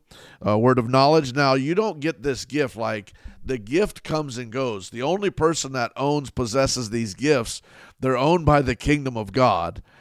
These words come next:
The Holy Spirit is the author of the gifts, and he yields them to you for, uh,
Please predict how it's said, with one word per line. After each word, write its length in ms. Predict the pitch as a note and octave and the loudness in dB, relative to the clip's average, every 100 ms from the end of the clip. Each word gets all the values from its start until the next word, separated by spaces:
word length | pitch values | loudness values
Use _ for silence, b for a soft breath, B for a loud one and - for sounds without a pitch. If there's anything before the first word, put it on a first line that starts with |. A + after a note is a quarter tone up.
| b b | b b
The 140 | A#2+ A2 | -4 2
Holy 360 | D3+ F3 E3+ | 4 6 4
Spirit 320 | - D3 D3 | 2 2 2
is 100 | C3 | 2
the 140 | G2+ A#2+ | 0 2
author 380 | C#3 D3+ - B2+ | 4 4 2 0
of 140 | G#2 | 0
the 80 | G#3 | -6
gifts, 560 | D3+ A#2+ F#2 F#2+ - - B B B | -4 -2 -2 -6 -10 -12 B B B
and 160 | B2+ | -6
he 220 | B2+ C#3+ | -2 -2
yields 640 | C#3 C#3 F3 G3+ G3+ C#3 A2 | -2 0 4 6 4 2 -4
them 400 | D3+ D#3 D3+ C3+ | 2 2 2 -6
to 160 | - D3+ | -4 0
you 840 | C3+ B2+ B2 E3 F3+ C3 G#2+ G#2+ - B B B | 0 -2 -2 2 4 4 2 -4 -8 B B B
for, 320 | - D3 C#3 A#2 | -2 2 2 2
uh, 220 | A#2 | -2